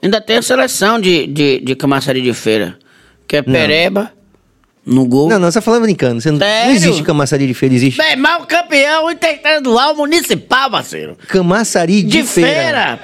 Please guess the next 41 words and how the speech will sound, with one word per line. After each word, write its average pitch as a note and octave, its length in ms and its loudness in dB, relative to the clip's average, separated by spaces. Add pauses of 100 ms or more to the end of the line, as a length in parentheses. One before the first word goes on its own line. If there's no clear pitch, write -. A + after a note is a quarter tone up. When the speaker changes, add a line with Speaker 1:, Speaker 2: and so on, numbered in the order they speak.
(120)
Speaker 1:
Pereba D4 580 2
no C4 140 0
gol. B3 480 0 (1400)
Tonho C#4+ 320 0
Manho B3 260 2
Branca, A3 560 0 (120)
ele A3 380 2
tem G#3+ 180 0
uns G3+ 160 0
traços F#3+ 420 -2
aqui E3+ 280 -2
de E3 100 -4
tatuagem, D#3 720 -2
significa E3 680 0
cada F#3 320 0
defunto D#3+ 460 -2
que C3+ 80 -4
ele C#3+ 140 -2
já D3 140 0
levou. C3 520 -2 (880)
E D#3 100 2
ele F3 100 2
diz F3 180 0
que - 60 -4
gosta F3+ 140 2
de E3+ 40 -4
matar F3 260 -2
de E3 100 -2
faca E3 280 -2
que E3 100 -10
bala D#3 260 0
tá C3+ 140 -6
cara. C#3+ 440 -2 (880)
Cara, B2 220 -2
assim, B2 280 0
Speaker 2:
Tá C3 120 -2
Speaker 1:
então, D#3+ 140 0
Speaker 2:
mesmo, C3+ 220 -4
é. B2 120 -8 (120)
Speaker 1:
na E3 180 0
zaga, C#3+ 600 -2